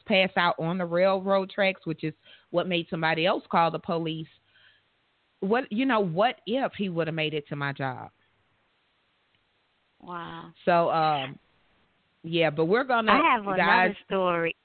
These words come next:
Speaker 2: Oh, go ahead. Go ahead.
Speaker 1: Go,
Speaker 2: Go ahead. I'm
Speaker 1: no,
Speaker 2: sorry.
Speaker 1: no, I was gonna say, um, you know, I'm gonna talk more about my story on, on next week's show, I will be in my feelings. You might hear some anger in my voice 'cause it just makes me, it makes me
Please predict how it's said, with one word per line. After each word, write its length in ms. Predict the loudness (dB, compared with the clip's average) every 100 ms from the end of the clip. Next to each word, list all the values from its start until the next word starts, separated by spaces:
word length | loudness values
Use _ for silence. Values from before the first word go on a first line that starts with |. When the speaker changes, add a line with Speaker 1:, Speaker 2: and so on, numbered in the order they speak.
| -2
Speaker 2:
Oh, 60 | 2
go 120 | 2
ahead. 260 | 2 0 -2
Go 80 | 0
ahead. 160 | 2 2
Speaker 1:
Go, 20 |
Speaker 2:
Go 80 | 2
ahead. 100 | 0
I'm 40 |
Speaker 1:
no, 80 | 0
Speaker 2:
sorry. 200 | -2 -6 -2
Speaker 1:
no, 140 | 2
I 140 | 4
was 120 | 2 -2
gonna 200 | -6 -6 -4
say, 200 | -2 -2
um, 380 | -2 -6 -6 -10 -20 _ -16
you 120 | -4 -2
know, 80 |
I'm 100 | 0
gonna 120 | -2 0
talk 260 | 0 0
more 280 | -4 -2 -2
about 440 | -2 0 0 0
my 240 | -2 -4 -4 -4
story 480 | -4 0 0 0 -2
on, 340 | -4 -4 -4
on 260 | -6 -4 0
next 300 | -2 -2 -8
week's 320 | -8 -8 -12 -20 _ _ _ _ -4
show, 360 | 2 2 2 -2 -2
I 140 | -2
will 280 | -2 -2 -2
be 200 | -2 -6
in 280 | -4 -4 -2
my 180 | -4 -4
feelings. 480 | -6 -6 -6 -10 -12 -12
You 80 |
might 280 | -6 -4 -4
hear 220 | -4 -4 -2
some 180 | -4 -4 -2
anger 380 | -2 -2 -6
in 240 | -6 -6 -4
my 160 | -2
voice 440 | -2 -2 0 0 -2 _ -20 -20 -4
'cause 120 | -2 0
it 120 | -2
just 180 | -4 -6
makes 260 | -4 -4 -6 -6
me, 340 | -2 -2 -2
it 100 | -2
makes 320 | 0 0 -4
me 260 | -6 -6 -8